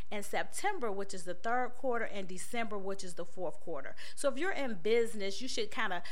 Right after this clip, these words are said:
break down your business into the different quarters to have goals and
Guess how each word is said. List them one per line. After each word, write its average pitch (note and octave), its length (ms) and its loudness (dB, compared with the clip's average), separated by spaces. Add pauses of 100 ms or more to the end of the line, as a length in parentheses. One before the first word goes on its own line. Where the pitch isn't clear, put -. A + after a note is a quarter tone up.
(200)
break A3 280 0
down G#3+ 280 0
your G3 120 0
business G3+ 580 0
into G3 280 0
the F3+ 160 0
different F3+ 460 0
quarters G#3+ 520 0 (200)
to A3+ 120 -2
have F3+ 320 0
goals F#3+ 600 0
and E3+ 160 -2